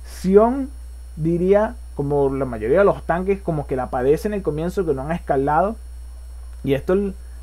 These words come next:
de por sí, Sion no sufren una wave clear para limpiar y todo esto. Solo esperemos que, o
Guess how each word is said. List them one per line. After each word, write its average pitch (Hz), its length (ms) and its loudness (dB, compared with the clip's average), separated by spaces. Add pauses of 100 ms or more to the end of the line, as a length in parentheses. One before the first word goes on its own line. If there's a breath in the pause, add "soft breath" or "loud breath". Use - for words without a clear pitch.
de 147 120 4
por 131 180 -2
sí, 143 140 -2
Sion 190 460 4
no 196 300 6
sufren 156 500 2
una 143 640 2
wave 135 320 2 (120)
clear 156 440 4
para 139 220 2
limpiar 127 520 4
y 151 80 2
todo 147 300 2
esto. 180 320 -4 (800 soft breath)
Solo 175 220 8
esperemos 180 400 4
que, 165 520 6 (1400)
o 143 260 4